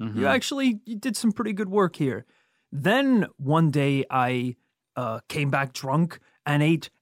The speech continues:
Speaker 2: every bit of food I had in the kitchen. Bad drunk Rory. You shouldn't
Speaker 1: Right.
Speaker 2: have done that. So I can see how you could e-, almost explain away stacking these chairs on top of the table. Granted, I don't know if Mark was coming home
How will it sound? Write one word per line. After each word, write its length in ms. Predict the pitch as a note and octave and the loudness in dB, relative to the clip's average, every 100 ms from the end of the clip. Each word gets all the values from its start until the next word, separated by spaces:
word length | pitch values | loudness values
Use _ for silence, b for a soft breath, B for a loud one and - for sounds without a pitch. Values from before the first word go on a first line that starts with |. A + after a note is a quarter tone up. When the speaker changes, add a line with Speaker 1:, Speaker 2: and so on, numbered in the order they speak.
| _ | _
Speaker 2:
every 340 | C#3+ D#3 E3 E3+ | 0 2 4 4
bit 220 | B2+ D#3+ | 2 2
of 140 | D3 | 0
food 340 | - G#3 A3 D#3+ | 0 2 4 4
I 140 | C#3+ | 2
had 400 | C3 B2+ C3+ C#3+ | 2 2 2 0
in 400 | - C#3+ C#3 C3+ | -2 -2 0 0
the 80 | D3 | -2
kitchen. 520 | - C#4 - C3+ A2+ _ _ _ - | -2 -4 -2 -2 -4 _ _ _ -4
Bad 300 | A#3+ D4 A#3 | 2 4 4
drunk 340 | C#3+ E3 C3+ | 2 2 2
Rory. 460 | C#3+ D3 B2+ G#2+ A#2 - | 2 2 2 -2 -8 -4
You 80 | |
shouldn't 220 | E3 C#4+ C4 | 0 4 4
Speaker 1:
Right. 60 | |
Speaker 2:
have 80 | B3 | 4
done 260 | A3+ A3 E3+ | 4 4 4
that. 320 | C#3 G#2 - _ _ _ _ - | 2 -2 -12 _ _ _ _ -2
So 160 | - | 4
I 100 | A3 | 4
can 160 | G#3+ G#3 | 6 2
see 300 | - B3 A#3 | 2 0 0
how 240 | F#3+ F#3+ | 2 2
you 180 | E3 D#3+ | 2 0
could 160 | E3+ D3 | 0 -2
e-, 80 | C3+ | -2
almost 300 | E3+ E3 D3 | -2 -2 -2
explain 580 | D3 - - D3 D3+ D3+ | -6 -10 -8 -2 2 2
away 540 | C#3 C3+ C3+ C3 B2 - _ | 2 2 2 0 -2 -8 _
stacking 520 | - - C3 - C#3 | -8 -2 -2 -4 -6
these 200 | B2+ B2 | -4 -4
chairs 580 | - C#3+ B2 A#2+ A#2 - - _ - | -4 -4 -4 -6 -10 -14 -16 _ -8
on 160 | C3 A#2 | -6 -4
top 220 | C#3 B2+ | -4 -4
of 100 | A#2+ | -6
the 80 | A#2+ | -10
table. 460 | - B2+ G2 - b | -8 -8 -8 -12 b
Granted, 260 | - B3 A3 | 0 2 4
I 40 | |
don't 140 | G#3 G#3 | 4 6
know 80 | F#3 | 4
if 80 | |
Mark 260 | C3 D3 E3 | 2 0 0
was 120 | C#3+ | -2
coming 260 | - C#3+ C3 | -2 -2 0
home 320 | C#3 C3 A#2 | 0 -2 -4